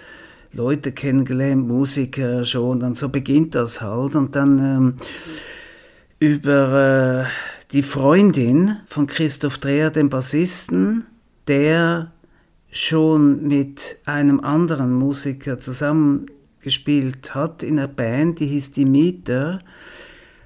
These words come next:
bin ich dann zu denen gestoßen.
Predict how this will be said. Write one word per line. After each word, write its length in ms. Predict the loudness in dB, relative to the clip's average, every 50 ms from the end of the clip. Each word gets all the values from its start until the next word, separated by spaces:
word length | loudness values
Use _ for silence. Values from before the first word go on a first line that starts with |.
| _ _
bin 160 | 4 6 6
ich 120 | 6 4 2
dann 220 | 0 0 0 0
zu 240 | -2 -4 -4 -4 -4
denen 360 | -2 0 2 4 4 4 4
gestoßen. 920 | 2 0 -2 -2 -2 -2 -2 -2 -2 -4 -2 -4 -4 -4 -4 -8 -10 -14